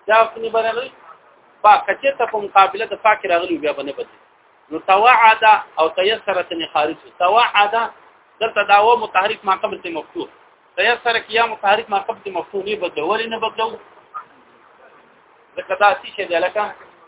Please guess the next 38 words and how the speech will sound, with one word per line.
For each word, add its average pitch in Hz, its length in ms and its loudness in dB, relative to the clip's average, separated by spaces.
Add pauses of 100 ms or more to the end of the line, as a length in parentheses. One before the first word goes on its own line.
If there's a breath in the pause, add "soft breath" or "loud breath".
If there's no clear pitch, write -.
(280)
فا 196 140 8
مقابله 131 480 -6
کې - 160 -16
راغلي. - 300 -16 (1600)
دویم 254 200 6
شرط 233 280 -2
دا 190 140 2
دی 208 180 -4 (400)
چې 165 120 -8
دغه 247 220 4
واو 233 380 4
او 190 100 4
یا 220 200 4
به 147 200 2 (460)
د 151 80 -4
ناقصو 196 480 0
د 196 80 -2
عین 247 300 4
کلمې 214 360 2
په 196 60 -8
مقابله 160 460 0
کې 147 120 -10
نه 131 160 -8
راغلي. 117 320 -8
د 139 160 -8
ناقصو 196 420 -4 (960)
د - 20 2
عین 180 340 2
کلمې 156 340 -6
په 160 60 -18
مقابله 147 420 -6
کې - 120 -20 (120)
نه 147 140 -16
راغلي. 135 280 -10 (680)
نو 160 60 -6
لهذا 214 480 4 (120)
قویه 196 500 4 (420)
او 165 120 8